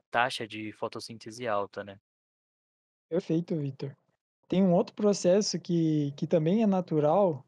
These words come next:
Speaker 2: mas esse não depende de, de seres vivos, que é um processo do próprio planeta, eh, com ciclos geológicos e,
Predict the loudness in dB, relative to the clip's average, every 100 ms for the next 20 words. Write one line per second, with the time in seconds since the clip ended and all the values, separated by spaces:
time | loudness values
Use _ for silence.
0 | -6 -2 0 2 0 0 0 2 2 2
1 | 0 0 0 0 0 0 0 -4 -8 -20
2 | _ _ _ -6 0 2 2 2 0 2
3 | 2 0 -6 -12 _ _ _ 0 2 4
4 | 2 2 2 0 0 0 2 2 0 0
5 | 2 2 2 2 0 0 -6 _ _ _
6 | -2 0 2 2 0 0 0 2 2 2
7 | 4 6 4 4 4 4 6 4 4 2
8 | -4 -4 -2 0 0 2 2 0 -6